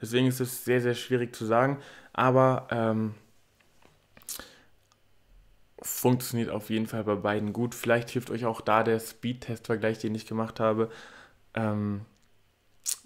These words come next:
Probleme, wie gesagt, gibt es da nicht großartig, egal wie viele es sind, weil die, die eh nicht genutzt werden, zurückgestellt werden. Und Tim Burkhardt, hat das L G G sechs und Galaxy S acht einen Handschuhmodus?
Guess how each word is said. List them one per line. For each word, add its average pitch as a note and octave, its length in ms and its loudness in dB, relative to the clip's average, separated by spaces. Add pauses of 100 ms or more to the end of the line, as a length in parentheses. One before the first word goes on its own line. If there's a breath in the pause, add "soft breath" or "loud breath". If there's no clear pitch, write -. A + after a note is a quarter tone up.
(920)
Probleme, B2 540 4
wie A#2+ 80 0
gesagt, A#2+ 360 0 (300)
gibt C3 180 -4
es B2+ 120 -6
da A#2+ 160 4
nicht A#2 280 -4
großartig, A#2+ 520 0
egal A2 340 0
wie A2+ 40 -4
viele A2 220 -10
es A2+ 60 -10
sind, A2+ 240 -4
weil A2 200 2
die, B2 280 -2 (320 loud breath)
die G#2+ 160 -6
eh A#2 60 0
nicht A#2+ 180 -6
genutzt A2+ 300 -6
werden, G#2 220 -2
zurückgestellt G2+ 680 -8
werden. G#1+ 240 -8 (1900 soft breath)
Und B2+ 200 4
Tim F3+ 380 8
Burkhardt, C#3 560 8
hat D#3 120 2
das E3+ 180 6
L E3 280 4
G D#3+ 140 2
G C#3 60 0
sechs D#3 220 2
und C3+ 220 0
Galaxy C3+ 460 2
S B2 140 -2
acht - 180 -4
einen A#2 320 -2
Handschuhmodus? B2+ 760 2